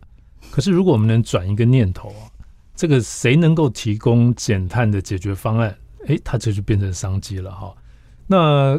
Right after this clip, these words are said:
刚才前面有谈到，就是说其实每个产业都有它减碳的压力，譬如说建筑业，譬如说这个交通运输业，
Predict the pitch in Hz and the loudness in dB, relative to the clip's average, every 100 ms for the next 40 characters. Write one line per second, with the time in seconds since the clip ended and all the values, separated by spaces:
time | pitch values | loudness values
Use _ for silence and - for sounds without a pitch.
0 | - 180 160 127 - 131 135 92 - 95 | 0 2 2 2 2 4 4 0 -4 -4
1 | 107 117 107 113 104 117 107 107 113 120 | 0 2 2 -2 -2 -4 -4 -4 -2 0
2 | 127 139 92 101 110 107 95 110 107 113 | 0 -2 -2 -2 -2 -4 -2 0 0 0
3 | 101 90 104 - 98 92 104 95 98 92 | -2 -4 -6 -6 -8 -6 -6 -4 -6 -8
4 | 92 92 - 104 92 101 - 101 - 92 | -10 -12 -10 -8 -6 -4 -2 -2 -2 -6
5 | 95 101 95 - - - - - - 110 | -4 -4 -6 -12 -20 -20 -20 -20 -6 -2
6 | 101 - 101 101 104 98 90 - - - | -2 -2 -4 -4 -6 -8 -10 -14 -20 -12
7 | - 110 107 113 117 104 - 110 113 117 | -2 0 2 2 4 2 0 -2 0 2
8 | 107 87 | 0 -2